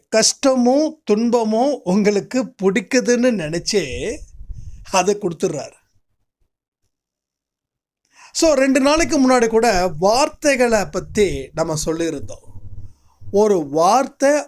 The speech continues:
ஒரு மனுஷனை எந்த அளவுக்கு சேஞ்ச் பண்ணுது, அவங்களோட ஆட்டிடியூட்ஸை எப்படி சேஞ்ச் பண்ணுது, மத்தவங்க கிட்ட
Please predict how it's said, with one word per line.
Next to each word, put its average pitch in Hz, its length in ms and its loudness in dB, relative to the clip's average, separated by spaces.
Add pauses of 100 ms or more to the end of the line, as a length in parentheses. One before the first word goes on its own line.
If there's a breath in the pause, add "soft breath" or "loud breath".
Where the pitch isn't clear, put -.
ஒரு 175 260 2
மனுஷனை 214 800 2
எந்த 185 520 0
அளவுக்கு 165 760 -2 (200)
சேஞ்ச் 196 300 0 (100)
பண்ணுது, 120 500 -6 (640 loud breath)
அவங்களோட 190 320 4 (140)
ஆட்டிடியூட்ஸை 185 840 0
எப்படி 175 400 -4
சேஞ்ச் 147 200 -4 (120)
பண்ணுது, 120 340 -12 (1200 soft breath)
மத்தவங்க 247 560 0
கிட்ட 208 580 0